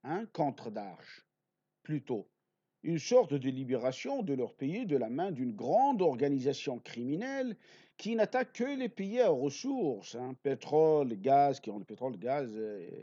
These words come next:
schiste, et cetera, et commercialise, parce qu'il y a un côté plutôt argent qui, qui compte, et commercialise la vente du pétrole à un prix qui défie toute,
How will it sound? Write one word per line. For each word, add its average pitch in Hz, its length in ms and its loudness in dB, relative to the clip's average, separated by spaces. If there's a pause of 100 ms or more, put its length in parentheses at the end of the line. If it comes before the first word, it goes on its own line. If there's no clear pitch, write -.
(180)
schiste, - 320 -14
et 120 160 -12
cetera, 123 500 -4 (480)
et 185 120 8
commercialise, 220 1080 4 (560)
parce - 100 -20
qu'il 120 240 -6
y 123 60 -4
a - 20 -10
un 113 220 -6
côté 147 460 2
plutôt 135 600 -2 (340)
argent 135 600 -2 (360)
qui, 131 400 -2
qui 127 200 -10
compte, 254 500 -2 (220)
et 156 100 0
commercialise 190 720 0
la 147 120 4
vente 208 380 -2
du 131 180 -2
pétrole 180 560 -2 (140)
à 202 220 -2
un 202 100 -2
prix 208 300 -10
qui 156 180 -2
défie 156 540 -4 (400)
toute, 226 480 0